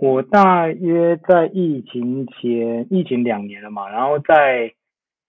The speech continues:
在疫情在两年前，就差不多四年前，我有在 World Gym 的时候，那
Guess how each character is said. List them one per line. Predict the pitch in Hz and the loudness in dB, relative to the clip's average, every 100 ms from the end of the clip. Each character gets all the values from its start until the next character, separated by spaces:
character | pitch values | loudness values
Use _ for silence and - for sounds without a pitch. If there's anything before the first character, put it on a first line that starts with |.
| - | 2
在 | 185 | 4
疫 | 185 156 | 4 2
情 | 127 123 | -4 -4
在 | 139 135 | -4 -4
两 | 120 107 | -4 -4
年 | 107 110 | -6 -6
前， | 117 107 | -6 -4
就 | 127 | -4
差 | 131 135 | -2 -2
不 | 127 | -4
多 | - | -8
四 | 135 | -6
年 | 117 113 | -4 -4
前， | 113 98 98 | -6 -10 -10
我 | 107 | -8
有 | 117 | -6
在 | 110 120 | -4 -2
World | 131 143 135 | 0 2 0
Gym | 160 131 | -2 -6
的 | 113 101 | -8 -8
时 | 117 | -8
候， | |
那 | 123 | -6